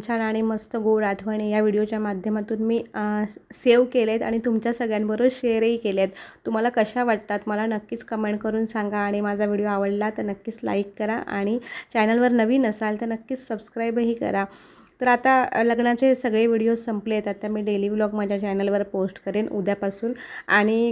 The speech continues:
कन्सिस्टन्सी मेंटेन करण्याचा प्रयत्न करेन, जसं की मी रोज शॉर्ट व्हिडिओ टाकते, तर आता मोठे व्हिडिओही बनवण्याचा प्रयत्न करेन. अ, तुम्हाला जर, अ, अशा गोष्टींमध्ये इंटरेस्ट असेल, व्लॉगिंगचे व्हिडिओ बघण्यामध्ये,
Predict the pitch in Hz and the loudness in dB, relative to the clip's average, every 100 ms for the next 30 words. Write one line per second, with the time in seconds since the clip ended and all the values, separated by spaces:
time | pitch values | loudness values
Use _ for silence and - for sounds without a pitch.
0 | 233 233 220 254 254 262 254 254 262 233 | 2 2 2 2 0 2 0 2 2 2
1 | 220 233 233 226 226 233 226 196 196 226 | 0 -2 0 0 0 -2 2 2 2 0
2 | 214 196 208 208 214 220 233 233 226 226 | 0 2 2 0 -4 -4 0 2 2 0
3 | 226 220 220 220 226 214 208 180 - 220 | -2 -4 -2 0 0 0 -2 -6 -6 -8
4 | 226 208 208 220 214 190 226 233 226 226 | -4 -4 -2 0 0 0 0 2 4 2
5 | 226 220 202 202 202 208 202 190 190 202 | 2 0 -2 -4 -4 -6 -6 -4 -4 -8
6 | 196 190 208 254 - - 277 262 - - | -8 -4 -4 -6 -10 -16 -16 -16 -20 -10
7 | - 214 214 226 220 226 220 226 - 208 | -4 -2 0 2 4 2 4 2 0 -4
8 | 208 208 208 202 _ _ - 220 233 220 | -4 -4 -4 -8 _ _ -8 -6 -2 0
9 | 220 233 226 - 220 208 214 208 208 196 | 0 0 0 0 0 0 0 -2 -2 -2
10 | 202 202 202 214 220 - 214 - 226 208 | 0 0 2 2 0 -2 -8 -4 0 2
11 | 208 202 196 196 202 196 190 | 0 0 -2 -2 -2 -2 -2